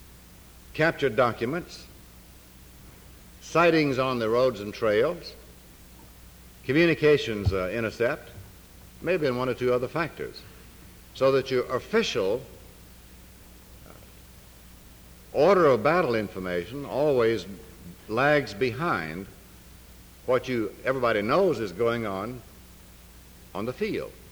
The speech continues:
But the diversity of information we had from out there,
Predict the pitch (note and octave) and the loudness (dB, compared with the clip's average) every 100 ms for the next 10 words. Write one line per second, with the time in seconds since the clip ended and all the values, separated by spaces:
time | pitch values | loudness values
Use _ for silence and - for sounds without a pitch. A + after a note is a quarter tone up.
0 | - - - - - - - - - - | -20 -20 -20 -20 -20 -20 -20 -20 -8 -4
1 | A#2 A#2 A2+ G#2 F3+ G3 G#3 F#3 E3+ C3+ | 0 2 2 2 0 2 2 2 2 -4
2 | C3+ D3 C#3 B2 A#2+ A2+ C#3 A2 G2 F#2 | 0 2 2 -2 -4 0 -2 -2 -8 -8
3 | F2+ - D#2 F2+ | -10 -8 -6 -8